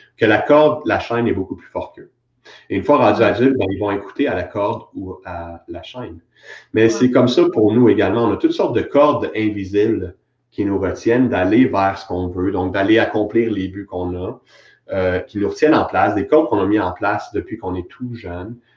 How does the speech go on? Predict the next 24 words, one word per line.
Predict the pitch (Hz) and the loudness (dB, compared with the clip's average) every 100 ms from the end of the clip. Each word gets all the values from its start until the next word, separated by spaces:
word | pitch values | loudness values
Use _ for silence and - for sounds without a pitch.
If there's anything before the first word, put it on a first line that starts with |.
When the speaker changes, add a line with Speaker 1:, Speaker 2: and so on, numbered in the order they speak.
| _ 90 | _ -2
Speaker 1:
euh, | 92 95 | 2 2
mais | 101 - | 2 2
qu'on | 107 | 2
continue | - 120 123 123 127 156 | 4 4 4 6 6 8
de | 107 | 6
nourrir | 104 95 104 110 | 4 4 4 4
inconsciemment | 95 90 95 90 90 90 95 | 0 -2 -4 -4 -6 -6 -8
très | - | -12
souvent. | 85 - - - _ _ _ _ _ _ _ - - | -18 -16 -16 -18 _ _ _ _ _ _ _ -20 -2
Alors, | 110 110 | 2 2
c'est | |
pour | - | 4
ça | 220 | 4
que | - | 6
Speaker 2:
Mhm. | - | 6
Speaker 1:
l'atelier | 117 113 127 | 4 2 4
numéro | 107 92 95 | 4 2 0
un, | 107 117 | 0 0
c'est | 117 107 | 0 -2
à | - | -2
propos | 104 - 120 | -4 -4 0
de | 113 | 2
découvrir, | 117 113 110 113 87 | 2 2 4 2 2
là, | 87 | -4